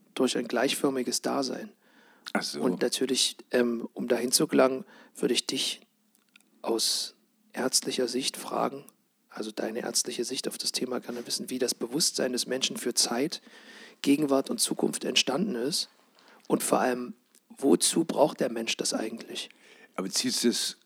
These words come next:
Speaker 2: als Anlass jetzt auf unsere aktuelle Situation ab, wegen, oder bist du deswegen darauf gekommen, wegen so atmosphärisch, wegen dieser
Speaker 1: Ja.
Speaker 2: Rumhängerei und diesem,
Speaker 1: Ja, also
Speaker 2: diesem
Speaker 1: natürlich.
Speaker 2: Angestemmten um uns rum, so, mit, wenn ich das richtig verstehe?
Speaker 1: Also ein Bekannter aus Hamburg hat von mir letztens gesagt,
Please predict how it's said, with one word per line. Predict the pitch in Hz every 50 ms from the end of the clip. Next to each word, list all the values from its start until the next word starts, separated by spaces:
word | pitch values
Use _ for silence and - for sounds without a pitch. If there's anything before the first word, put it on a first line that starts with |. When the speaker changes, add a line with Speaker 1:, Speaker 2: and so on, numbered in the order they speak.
| _ _ _ _ -
Speaker 2:
als | 98 98 - - -
Anlass | - 107 123 127 123 120 -
jetzt | 107 95 - -
auf | - -
unsere | 120 107 98 101 101 -
aktuelle | - - - - 104 - 107 107 113 110 104 101 101 98 95 - - _ _ _ _ _ _ _
Situation | - - 110 95 110 98 87 - - - 95 120 139 -
ab, | - 151 147 -
wegen, | 131 127 120 120 120 120 120 120 120 - - - - - - - - - - - - - _ -
oder | - 107
bist | 101 101 - 107
du |
deswegen | 98 120 117 127 147 160
darauf | 156 143 139 135 143 - -
gekommen, | 156 - - 156 156 160 131
wegen | 127 117
so | 104 107 98
atmosphärisch, | - 104 - 110 95 - - 104 113 123 131 135 - - -
wegen | 117 113 104 98 110 107 107
dieser | 104 104 104 107
Speaker 1:
Ja. | 95 113
Speaker 2:
Rumhängerei | 123 120 127 127 120 117 95 95 104 127 147 147
und | 127 113
diesem, | 120 107 120 117 113 110 107
Speaker 1:
Ja, | - - 131 131 135 147
also | 139 135 131 135
Speaker 2:
diesem | 135 139 117
Speaker 1:
natürlich. | 107 - - - 269 -
Speaker 2:
Angestemmten | - - - 131 127 127 127 - 120 117 -
um | 104 120
uns | 117 117 - 98
rum, | 107 113 120 104
so, | 101 98 98 95 98 -
mit, | 107 101 90 - -
wenn | 107 85 104
ich | 98
das | - 98
richtig | 110 101 - - -
verstehe? | - 92 - - 90 85 78 - -
Speaker 1:
Also | - 113 127
ein | 123
Bekannter | - - - - 143 156 - 170 -
aus | - - - -
Hamburg | 147 175 202 202 180 -
hat | 175 170 -
von | - 165 156
mir | 151 151 151 147
letztens | 143 143 143 - - - - - -
gesagt, | - 131 127 123 131 135 131 - -